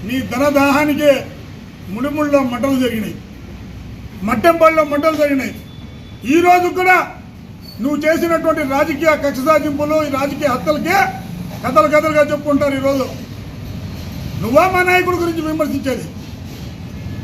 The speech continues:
చింతారెడ్డిపాలెంలో అనేక సంవత్సరాల నుంచి ఉండవు, పంచాయతీలో పోటీ చేయలా, కార్పొరేషన్లో పోటీ చేయలా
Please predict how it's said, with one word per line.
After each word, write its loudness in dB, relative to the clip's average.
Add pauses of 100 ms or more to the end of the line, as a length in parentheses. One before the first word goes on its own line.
(180)
చింతారెడ్డిపాలెంలో 4
అనేక 0
సంవత్సరాల 2
నుంచి -4
ఉండవు, 4 (1300)
పంచాయతీలో 4
పోటీ 2
చేయలా, 2 (1400)
కార్పొరేషన్లో 4
పోటీ 2
చేయలా 4